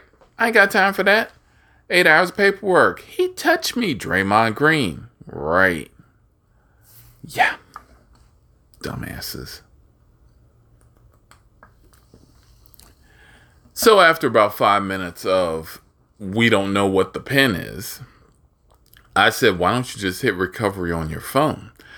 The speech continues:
Reset the pin." "Oh, I can do that?" "Yeah." "Okay." "Do you know what my pa-," "What?" <laughs> "Wait a minute. You have the app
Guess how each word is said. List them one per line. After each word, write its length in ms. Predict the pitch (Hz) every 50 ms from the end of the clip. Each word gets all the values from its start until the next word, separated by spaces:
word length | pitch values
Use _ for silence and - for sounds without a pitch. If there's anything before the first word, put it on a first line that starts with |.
| - - - _ _ -
Reset 640 | 95 95 101 98 95 92 - - 110 87 - -
the 60 | - -
pin." 440 | - - 160 170 - - - - - _ _ _ _ - - - - - - - _
"Oh, 320 | - 185 214 240 190 120 -
I 160 | - 120 160 -
can 240 | - - 143 127
do 200 | 113 110 110 139
that?" 280 | 151 - 214 240 277 - _ _ _ _ _
"Yeah." 840 | - 302 294 302 311 330 330 330 320 311 262 120 95 82 - - - _ _ _ _ _ _ _ _ _ - - - - - - _ -
"Okay." 460 | 220 285 - - - 226 196 214 - _ _ _ _ _ _ _ _ _ _ _ _ _ _ _ _ _ _ _ _ _ _ _ _ _ _ _ _ _ _ _ _ _ _ _ _ _ _ _ _ _ _ _ - _ _ _ _ _ _ _ _ _ _ _ _ _ _ _ _ _ _ _ _ _ _ _ _ _ _ _ _ _ -
"Do 120 | 127 139
you 80 | 160 175
know 120 | 196 208 208
what 140 | 202 190 185
my 160 | 185 180 180
pa-," 240 | 180 - 202 - 127
"What?" 480 | 107 101 95 104 113 - - - - _ _ _ _ _ _ _ _ _ _ _ _ _ _ -
<laughs> 260 | 151 - - - - _ _ _ _ _ _ _ _ _ _ _ - - - - - - - -
"Wait 240 | 135 143 143 147
a 20 | 131
minute. 240 | 113 95 82 - _ _ _ _ _ _
You 300 | 98 98 104 117 147 160
have 240 | 160 160 156 147 143
the 100 | 127 87
app 400 | 71 101 120 127 135 135 -